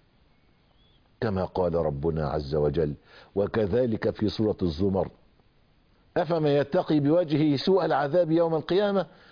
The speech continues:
قال بعض المفسرين من التابعين إنه بيقيد، تغلي يديه إلى عنقه وتغ-، و-، و-، ورجليه كذلك في الأغلال، الأغلال في ال-،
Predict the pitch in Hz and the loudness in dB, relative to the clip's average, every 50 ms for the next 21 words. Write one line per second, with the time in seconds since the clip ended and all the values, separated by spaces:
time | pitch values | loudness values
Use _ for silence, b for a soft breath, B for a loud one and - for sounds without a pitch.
0 | B B B B B - 156 170 147 135 170 156 139 123 120 120 113 110 107 107 | B B B B B -2 0 0 0 0 0 -2 0 0 0 0 0 0 0 0
1 | 104 104 104 98 98 113 101 - - - 110 123 127 123 110 107 98 92 - - | 0 0 -2 -2 -2 -4 -4 -4 -4 -2 0 0 0 0 0 0 0 -2 -4 -4
2 | - 95 95 98 98 98 117 117 110 104 98 95 110 b b b b b b b | -2 -2 0 0 0 0 0 0 0 -2 -2 -6 -8 b b b b b b b
3 | b b b b b b - 98 92 92 92 87 92 98 95 - - 127 127 117 | b b b b b b -4 -2 0 0 0 2 0 0 0 -2 -2 -2 -2 0
4 | 107 98 90 82 - - - 98 87 107 127 127 117 107 101 98 95 92 90 85 | 0 0 0 -2 -2 -4 -4 -2 0 0 0 0 0 0 0 2 2 0 0 0
5 | 104 113 120 117 104 - - - 95 90 90 90 85 104 117 110 104 95 - 92 | 0 0 0 0 -2 -4 -4 -2 0 0 0 0 0 0 0 0 -2 -2 -4 -6
6 | 80 - - _ _ _ _ b b b b b b b b b b b b b | -6 -6 -10 _ _ _ _ b b b b b b b b b b b b b
7 | b b b b _ _ _ _ _ - - 90 90 - 98 98 85 110 123 127 | b b b b _ _ _ _ _ -6 -4 -4 -2 -2 -2 0 0 2 2 2
8 | 135 - 104 104 104 104 104 101 104 107 - - 107 104 107 113 104 90 104 117 | 0 0 0 -2 0 0 0 0 0 0 0 0 0 0 0 0 0 0 0 0
9 | 135 131 - 113 104 92 110 123 120 110 98 92 - - 92 98 90 95 101 82 | 0 0 -2 -2 -2 0 0 0 0 0 -2 -4 -4 -6 -8 -4 -2 -2 -2 0
10 | 95 101 113 113 104 92 90 76 95 95 98 95 90 107 127 120 - - 113 98 | 2 2 2 2 2 0 0 -2 -2 0 0 0 0 0 0 -2 -2 -2 -4 -4
11 | 90 | -4